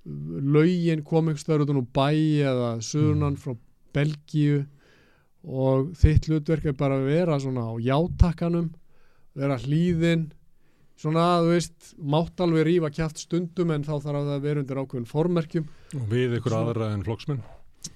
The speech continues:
Speaker 1: Já, vissulega, ég kann ekki að spila þennan, hérna,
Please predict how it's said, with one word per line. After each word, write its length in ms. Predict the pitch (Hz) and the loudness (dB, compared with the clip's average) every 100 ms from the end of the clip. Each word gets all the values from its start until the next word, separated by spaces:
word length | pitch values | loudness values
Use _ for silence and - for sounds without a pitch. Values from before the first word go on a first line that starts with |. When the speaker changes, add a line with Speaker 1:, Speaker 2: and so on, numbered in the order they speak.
| - | -4
Speaker 1:
Já, 220 | 131 110 | -2 0
vissulega, 460 | 120 113 131 139 127 | -2 -2 0 2 2
ég 160 | 127 113 | 0 0
kann 240 | 127 156 | -2 0
ekki 280 | 156 160 156 | 0 0 -2
að 100 | 143 | -2
spila 380 | 123 160 156 156 | -4 -2 0 0
þennan, 220 | 151 147 151 | -2 -2 -2
hérna, 480 | 143 143 139 139 | -4 -4 -4 -4